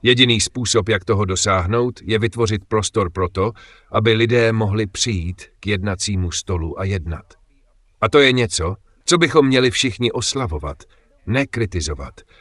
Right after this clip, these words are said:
A neměli bychom si namlouvat, že můžeme tuto válku do nekonečna prodlužovat, jako by všichni měli neomezené zdroje k jejímu financování.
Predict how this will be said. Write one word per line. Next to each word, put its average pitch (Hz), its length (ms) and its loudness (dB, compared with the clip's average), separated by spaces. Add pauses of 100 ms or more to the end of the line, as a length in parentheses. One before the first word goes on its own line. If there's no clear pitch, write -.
(300)
A 123 100 0
neměli 135 360 4
bychom 117 300 2
si 117 140 0
namlouvat, 104 600 0
že 101 140 -2
můžeme 110 360 0
tuto 104 260 -4
válku 101 400 0
do 113 180 0
nekonečna 110 600 -2
prodlužovat, 87 720 -4 (400)
jako 135 220 2
by 127 140 6
všichni 143 420 0
měli 120 240 2
neomezené 113 680 0
zdroje 101 440 -2
k 101 80 -10
jejímu 104 360 -2
financování. 78 880 -6